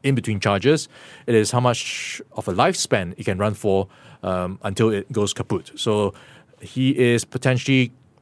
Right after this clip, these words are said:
going to make an announcement on a battery that can last longer. So right now,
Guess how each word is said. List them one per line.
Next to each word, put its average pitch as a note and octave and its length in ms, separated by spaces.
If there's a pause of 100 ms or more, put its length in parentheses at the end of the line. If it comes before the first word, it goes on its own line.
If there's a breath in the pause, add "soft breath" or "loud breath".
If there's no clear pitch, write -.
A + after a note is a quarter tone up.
(300)
going C#4 280
to A3 120
make E3+ 240
an D3+ 80
announcement C#3 640
on A#2+ 420
a A#2 520
battery C3 300
that A#2+ 120
can G#2 200
last C3 300 (100)
longer. G#2 460
So - 140
right D#3+ 200
now, D#3 300